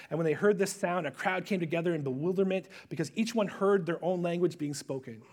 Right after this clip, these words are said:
What's happening here is they start speaking, and it's kind of chaotic in the sense that people don't understand it. It's bewildering.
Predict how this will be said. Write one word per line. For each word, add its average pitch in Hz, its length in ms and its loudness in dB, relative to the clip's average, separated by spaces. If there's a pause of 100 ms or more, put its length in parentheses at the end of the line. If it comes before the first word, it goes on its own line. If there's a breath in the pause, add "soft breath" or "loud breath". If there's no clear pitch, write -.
(360 loud breath)
What's 175 100 -2
happening 311 320 4
here 233 240 2
is 170 240 0 (400 loud breath)
they 180 80 0
start 254 180 4
speaking, 175 640 0 (1200 soft breath)
and 165 300 0
it's 156 200 -2
kind 233 340 2
of 170 240 -4 (160)
chaotic 196 400 4
in 220 40 -2
the 180 60 -2
sense 165 140 -4
that - 60 -12
people 202 180 2
don't - 120 -4
understand 175 440 -2
it. 185 100 0
It's 127 140 -8
bewildering. 190 640 -2